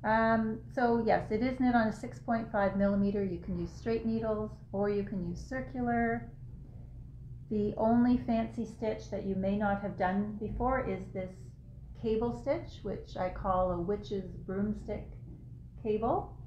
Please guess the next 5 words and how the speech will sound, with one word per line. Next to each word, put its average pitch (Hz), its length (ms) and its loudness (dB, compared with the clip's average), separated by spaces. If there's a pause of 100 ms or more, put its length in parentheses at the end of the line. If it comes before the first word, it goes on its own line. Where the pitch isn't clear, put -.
(920)
You're 202 160 0
doing 196 420 0 (200)
an 180 400 -4
elongated 196 920 2 (480)
double 202 640 2